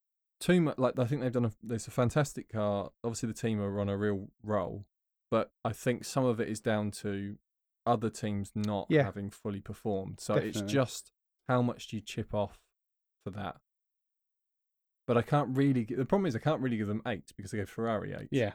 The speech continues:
Speaker 1: But I don't really wanna give them nine.
Speaker 2: No.
Speaker 1: <laughs>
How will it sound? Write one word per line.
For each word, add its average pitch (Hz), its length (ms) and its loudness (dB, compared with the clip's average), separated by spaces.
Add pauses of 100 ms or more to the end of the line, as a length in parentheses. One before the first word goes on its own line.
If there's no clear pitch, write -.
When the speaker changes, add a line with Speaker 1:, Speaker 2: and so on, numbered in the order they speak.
(280)
Speaker 1:
But 139 120 4
I 147 60 8
don't 156 120 2
really 143 200 4
wanna 107 140 2
give 101 120 -6
them 107 100 -4
nine. 113 400 0 (180)
Speaker 2:
No. 131 200 6 (240)
Speaker 1:
<laughs> 202 80 2